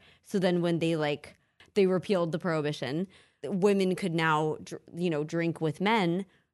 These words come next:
right? And so everyone was, like, drinking cocktails and they came out of that, which is, isn't that, like, suspicious? Like, yeah, you come out of, uh,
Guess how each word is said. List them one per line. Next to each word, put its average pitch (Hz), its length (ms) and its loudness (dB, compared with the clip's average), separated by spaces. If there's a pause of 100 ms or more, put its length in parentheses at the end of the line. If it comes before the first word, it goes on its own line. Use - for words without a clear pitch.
right? 170 300 -2
And 175 160 -2
so 156 380 -2
everyone 170 360 -2
was, 151 120 -6
like, 143 240 -6
drinking 147 320 -8
cocktails 147 480 -10
and 151 80 -8
they 147 40 -8
came 143 200 -8
out 135 120 -6
of 135 60 -8
that, - 160 -10
which 277 160 2
is, 381 160 2 (140)
isn't 262 220 2
that, 392 120 0
like, 254 160 -2
suspicious? 202 760 -4
Like, 170 500 -2 (680)
yeah, 165 160 2
you 170 180 0
come 170 240 -2
out 151 160 0
of, 165 260 -4
uh, 147 420 -2